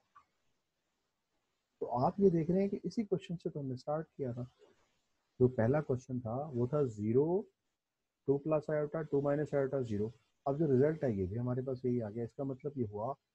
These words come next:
कि A प्लस A कॉन्जुगेट ट्रांसपोज का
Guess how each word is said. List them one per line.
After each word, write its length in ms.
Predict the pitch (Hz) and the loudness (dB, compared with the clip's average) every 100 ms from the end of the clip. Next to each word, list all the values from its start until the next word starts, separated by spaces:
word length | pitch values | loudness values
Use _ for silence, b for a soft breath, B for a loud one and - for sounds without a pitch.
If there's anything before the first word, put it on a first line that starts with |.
| _ _ - | _ _ -12
कि 60 | 131 | -12
A 720 | _ - 135 143 160 180 190 - | _ -4 -2 0 0 0 0 -2
प्लस 320 | 143 139 139 _ _ | 0 0 -2 _ _
A 480 | 135 143 147 151 151 - _ _ _ _ - | -4 -4 -4 -6 -12 -18 _ _ _ _ -8
कॉन्जुगेट 720 | 110 117 123 113 131 151 160 _ _ | -6 -4 -2 2 2 2 -2 _ _
ट्रांसपोज 640 | 113 107 98 - 113 127 | -8 -8 -10 -8 -6 -6
का 160 | 127 | -4